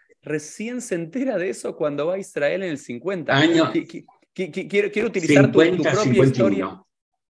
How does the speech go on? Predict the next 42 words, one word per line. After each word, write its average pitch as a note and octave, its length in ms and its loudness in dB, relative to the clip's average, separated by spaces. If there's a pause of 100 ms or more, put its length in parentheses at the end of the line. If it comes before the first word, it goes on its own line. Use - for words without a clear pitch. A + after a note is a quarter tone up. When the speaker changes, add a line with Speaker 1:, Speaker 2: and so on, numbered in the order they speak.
(240)
Speaker 1:
Quiero E3 320 0
utilizar C#3+ 360 -4
tu D#3+ 120 -8
propia E3+ 240 -6
historia D#3+ 340 -4
de C3 120 0
vida, D3 240 0
Braya, B2+ 380 -4
como A2+ 260 -8
algo D3 220 -6
que C3+ 120 -8
hoy D#3 120 0
tomamos D3 360 -2
por A#2+ 140 -6
sentado, A#2 600 -2
que B2+ 80 -14
es B2+ 60 -4
algo B2 120 -4
que A#2+ 100 -8
todo D#3 260 0
el D3 60 -2
mundo C#3+ 240 -6
sabía A#2+ 580 -4 (280)
y C3 100 -12
que C3+ 120 -4
se B2+ 140 -12
conocía B2+ 540 2
Speaker 2:
No, F#3 60 6
Speaker 1:
la - 80 4
Speaker 2:
no. A#2+ 80 -2
Speaker 1:
atrocidad, C3+ 680 -2 (240)
para C#3+ 180 -4
un E3+ 100 -8
joven A#3 320 -4
que C#3+ 120 -4
no E3 80 -4
es F4 60 -6
que - 80 -10
estabas A2+ 560 -2 (320)
en A2+ 100 -6
la A2+ 60 0
Argentina, A#2+ 880 -6